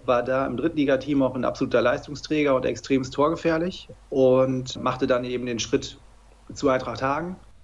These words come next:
mit der Aussicht, eben dort zweite Bundesliga zu spielen. Im ersten Jahr hat er es dann auch getan, im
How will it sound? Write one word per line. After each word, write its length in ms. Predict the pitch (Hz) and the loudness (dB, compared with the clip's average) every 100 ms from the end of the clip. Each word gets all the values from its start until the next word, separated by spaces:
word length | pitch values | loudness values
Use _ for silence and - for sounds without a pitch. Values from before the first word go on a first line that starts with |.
| - | 0
mit 200 | 139 135 | 2 6
der 360 | 123 120 110 | 6 6 2
Aussicht, 400 | 135 139 139 131 | 0 0 -2 -2
eben 260 | 117 131 120 | 0 0 4
dort 200 | 123 127 | 4 4
zweite 280 | - 123 107 | 2 0 2
Bundesliga 440 | 147 160 156 151 | 0 2 2 2
zu 100 | - | -2
spielen. 380 | 139 - 156 147 | -8 2 2 4
Im 140 | 120 | 2
ersten 340 | 127 123 - 123 | 2 0 0 0
Jahr 220 | 120 104 | 0 0
hat 80 | 160 | -2
er 60 | |
es 80 | 147 | -2
dann 140 | 143 | -2
auch 200 | 143 143 | -2 -4
getan, 400 | - - 131 151 | -4 -2 0 0
im 260 | 139 131 120 | -2 -6 -8